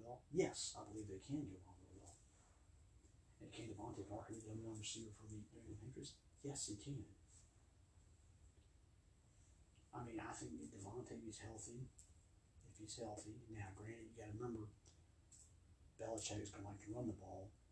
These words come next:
but I still think he can catch seventy-five to eighty balls a year. He could be a thousand yard receiver. He could get eight, nine touchdowns.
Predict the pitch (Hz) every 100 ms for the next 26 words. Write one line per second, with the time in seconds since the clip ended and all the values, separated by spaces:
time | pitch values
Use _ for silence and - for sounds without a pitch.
0 | - 117 113 - 123 117 120 104 98 104
1 | 95 101 - 107 104 98 98 87 - -
2 | 120 110 104 110 107 - - 131 123 101
3 | - - - - - 135 - 135 156 143
4 | - - - - - - - 131 107 104
5 | 107 98 - 113 104 95 - 127 135 -
6 | 143 151 - - - - - - - 113
7 | 110 107 98 - 143 - - 95 98 -